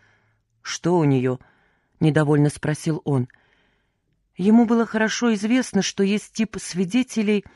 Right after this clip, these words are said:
которые готовы морочить голову из-за всякой ерунды, особенно женщины. Говорит, что нашла какие-то документы, после паузы сообщили ему. "Ну, пустите".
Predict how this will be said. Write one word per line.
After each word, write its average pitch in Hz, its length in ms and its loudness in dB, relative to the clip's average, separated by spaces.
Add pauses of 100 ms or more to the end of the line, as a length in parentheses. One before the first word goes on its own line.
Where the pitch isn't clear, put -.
(260)
которые 202 400 0
готовы 202 440 2
морочить 196 520 0
голову 196 460 0 (320)
из-за 180 320 -2
всякой 202 400 -2
ерунды, 190 540 0 (440)
особенно 170 520 0
женщины. 135 600 -2 (1200)
Говорит, 160 440 0
что - 180 -4
нашла 147 320 2
какие-то 170 480 -4
документы, 143 800 0 (640)
после 165 320 -4
паузы 160 380 0
сообщили 160 600 -2
ему. 160 380 2 (520)
"Ну, 185 360 0
пустите". 156 800 -4